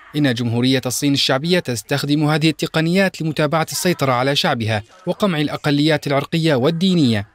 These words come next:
ونقل البيان عن وزيرة التجارة جينا ريموندو أنه لا يمكن السماح بتحويل السلع والتقنيات والبرامج الأمريكية نحو استخدامات تتعارض مع الأمن القومي للولايات المتحدة.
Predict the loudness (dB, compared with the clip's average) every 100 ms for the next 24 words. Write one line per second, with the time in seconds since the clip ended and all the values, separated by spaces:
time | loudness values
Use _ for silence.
0 | _ 0 0 0 -2 0 0 0 0 0
1 | -2 0 0 0 0 0 0 0 0 -2
2 | 0 0 2 2 2 4 2 0 _ _
3 | -20 -8 -2 0 2 4 2 2 0 2
4 | 2 2 2 0 0 0 0 2 2 0
5 | 0 0 0 -2 -4 0 2 2 0 0
6 | 0 2 2 0 -2 -2 0 0 0 0
7 | 0 0 0 -2 -2 -2 2 2 2 2
8 | 0 0 -2 -4 -4 -2 -2 0 0 -2
9 | 0 -2 -2 -2 -2 -2 0 0 0 2
10 | 2 2 2 2 0 2 2 0 -2 -2
11 | -2 -6